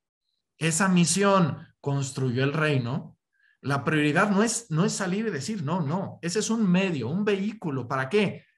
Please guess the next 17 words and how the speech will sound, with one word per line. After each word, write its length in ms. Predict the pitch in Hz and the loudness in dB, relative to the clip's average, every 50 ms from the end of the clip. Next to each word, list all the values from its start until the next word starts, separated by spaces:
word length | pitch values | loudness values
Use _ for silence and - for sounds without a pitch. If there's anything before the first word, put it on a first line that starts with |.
| _ _ _ | _ _ _
Para 200 | - 254 254 254 | -4 -4 -4 -2
poder 260 | - 135 117 117 127 | -4 -4 -4 -4 -4
construir 480 | 139 180 180 175 - 220 208 226 247 262 | -4 -4 -6 -2 0 2 2 2 0 -2
nuestro 300 | 254 214 - - 107 - | -4 -6 -6 -8 -10 -10
templo 320 | 104 95 90 - 90 82 | -8 -10 -10 -10 -12 -14
de 100 | 80 80 | -14 -12
Dios, 420 | 85 95 107 110 110 - - _ _ _ _ _ _ - | -8 -6 -6 -8 -8 -10 -16 _ _ _ _ _ _ -8
¿no? 160 | 131 202 - | -8 -8 -6
Para 220 | - 95 98 - | -6 -8 -8 -6
poder 380 | - 127 120 120 147 196 247 208 | -4 -2 0 2 4 4 4 2
llegar 300 | 151 123 110 110 117 110 | 2 0 0 0 0 0
a 60 | 110 | 0
las 180 | 101 95 92 - | -2 -4 -6 -8
personas. 580 | - - 87 - - 107 98 87 82 - - _ - | -8 -10 -10 -8 -8 -6 -6 -6 -8 -10 -10 _ 0
Y 80 | 202 | 2
la 120 | 202 196 202 | 2 2 4
cuarta, 500 | 247 240 226 175 - 113 95 - - | 4 2 2 2 0 -4 -8 -10 -14